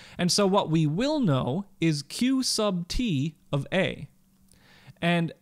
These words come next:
as we take more, remember what we talked about T? So T is a current time step. So T is zero at the beginning,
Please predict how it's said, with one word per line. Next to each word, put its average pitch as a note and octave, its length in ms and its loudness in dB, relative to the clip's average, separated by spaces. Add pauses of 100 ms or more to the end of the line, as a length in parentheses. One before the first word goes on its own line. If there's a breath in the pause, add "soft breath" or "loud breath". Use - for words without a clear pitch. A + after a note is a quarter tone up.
as A#3 260 0
we D4+ 160 -2
take A3+ 540 -2
more, F3 420 -2
remember A3 360 0
what G#3 120 0
we G3 100 0
talked F#3+ 260 -2
about D#3 260 0
T? F#3 260 -2
So E3 160 -4
T G3 320 -4
is E3 140 -2
a C#3+ 60 -4
current E3+ 480 -6
time D3 260 -4
step. - 380 -8
So D3 340 -2 (240 loud breath)
T G#3+ 320 0
is F3 120 0
zero G3+ 440 -2
at G#3 140 -4
the G3 80 -2
beginning, E3+ 580 -2